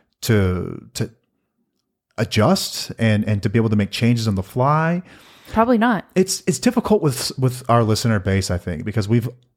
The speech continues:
Speaker 1: we've talked about it. Like, a lot of the reasons that people are unsure of their gut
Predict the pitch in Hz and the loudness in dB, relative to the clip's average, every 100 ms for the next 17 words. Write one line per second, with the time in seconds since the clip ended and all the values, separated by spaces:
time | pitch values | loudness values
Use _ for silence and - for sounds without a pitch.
0 | _ 117 - 151 143 107 90 78 - 101 | _ -8 0 2 2 -2 -4 -6 -8 -8
1 | 101 110 113 107 101 110 131 113 101 101 | -2 2 2 2 2 2 2 2 0 -4
2 | 101 - 135 127 98 - 113 110 95 - | -6 -4 -6 -4 -4 0 2 2 0 -6
3 | - - _ 123 113 - 127 113 101 92 | -18 -20 _ 0 2 2 2 4 2 2
4 | 104 110 - | 0 0 -6